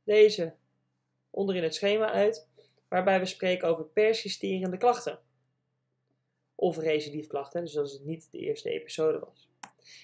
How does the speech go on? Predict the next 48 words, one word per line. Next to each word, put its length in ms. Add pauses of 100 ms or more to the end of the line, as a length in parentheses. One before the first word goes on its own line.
(120)
En 100
dan 120
moeten 180
we 60
gaan 80
verder 180
kijken. 400 (720)
En 440
over 220
het 80
algemeen, 760 (640)
nou, 220
de 120
kans 260
is 100
dan 160
groot 380
dat 180
er 100
iets 220
van 120
een 160
ulcus 300
zit. 280 (2250)
En 720
zoals 240
we 60
net 120
al 100
hebben 200
besproken, 520
weten 300
we 60
dat 100
de 140
ulcus 320
over 180
het 80
algemeen 380
wordt 160
veroorzaakt 400
door 200
een 100
N 80
S 100
A 160
I 40
D 280